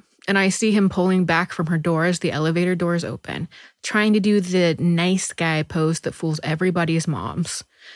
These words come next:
A casual lean, hand in the side pocket, hair drooping over one eye. It seems impossible that he's here,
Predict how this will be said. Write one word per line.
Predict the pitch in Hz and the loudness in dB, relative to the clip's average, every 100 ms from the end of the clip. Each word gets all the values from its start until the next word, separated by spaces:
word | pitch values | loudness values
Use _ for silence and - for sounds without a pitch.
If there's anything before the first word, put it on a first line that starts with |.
| - _ | -20 _
A | - | -12
casual | - 160 160 160 139 156 | -6 -6 -4 -4 -2 -2
lean, | 233 294 285 277 269 262 | 0 2 4 6 6 4
hand | 233 180 170 | 2 2 2
in | 170 | 2
the | 160 | 0
side | 160 233 226 220 - | 0 0 2 2 0
pocket, | 220 214 - 208 208 202 - - - - | -2 -2 0 2 2 0 -4 -16 -16 -2
hair | 233 226 | 2 4
drooping | 214 226 220 220 | 4 2 4 4
over | 220 202 208 | 4 4 4
one | 202 196 | 4 4
eye. | 190 185 185 185 185 - _ _ _ _ _ - | 4 4 4 4 2 0 _ _ _ _ _ -4
It | 196 | -2
seems | 254 254 254 | 2 2 2
impossible | 226 - 247 233 208 | 0 0 0 0 2
that | 175 | 2
he's | 151 156 | 0 -2
here, | - 196 160 - | -2 -2 -2 -4